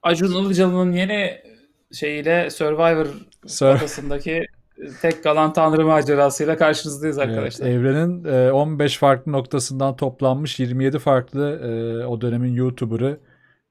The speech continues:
Speaker 2: toplanacaklar ve adada birbirlerinin neyse.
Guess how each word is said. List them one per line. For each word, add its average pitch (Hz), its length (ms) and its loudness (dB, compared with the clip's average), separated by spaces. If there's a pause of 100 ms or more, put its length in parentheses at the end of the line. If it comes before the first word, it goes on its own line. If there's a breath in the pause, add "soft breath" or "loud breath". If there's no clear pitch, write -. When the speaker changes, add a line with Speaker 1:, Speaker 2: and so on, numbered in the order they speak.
(480)
Speaker 2:
toplanacaklar 120 920 -2
ve 131 220 4
adada 117 580 -2
birbirlerinin 110 560 -6
neyse. 107 380 -8